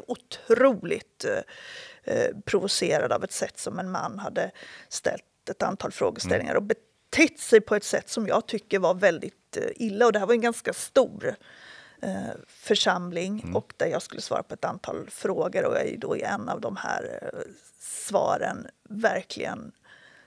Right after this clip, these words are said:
Speaker 1: kanske går lite för långt och säger där, "Men du, ditt sätt, eh, att vara", där han jämförde en partiledning med, eh, något ruttet träd med de
Speaker 2: Mm.
Speaker 1: frågor,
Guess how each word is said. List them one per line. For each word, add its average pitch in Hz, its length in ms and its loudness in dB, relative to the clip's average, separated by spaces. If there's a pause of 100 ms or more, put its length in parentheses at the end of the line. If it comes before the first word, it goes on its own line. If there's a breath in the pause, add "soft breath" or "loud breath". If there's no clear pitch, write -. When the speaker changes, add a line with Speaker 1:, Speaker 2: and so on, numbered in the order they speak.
(320 soft breath)
Speaker 1:
kanske 226 440 4
går 202 220 2
lite - 400 -4
för - 160 -4
långt 214 380 0
och - 80 -4
säger - 300 -2
där, 143 160 -2
"Men 220 180 -4
du, - 160 -6 (140)
ditt - 540 -4
sätt, - 520 -2
eh, - 560 -4 (160)
att 214 240 -4
vara", 202 380 0
där 202 140 0
han 220 380 2 (280 loud breath)
jämförde 202 720 0
en 202 100 -6
partiledning 196 880 -4
med, 202 300 -4 (580 loud breath)
eh, 185 520 -4 (140)
något 226 260 0
ruttet 226 640 6
träd 214 480 10
med 214 140 0
de 214 140 6
Speaker 2:
Mm. 208 120 -2
Speaker 1:
frågor, 196 420 8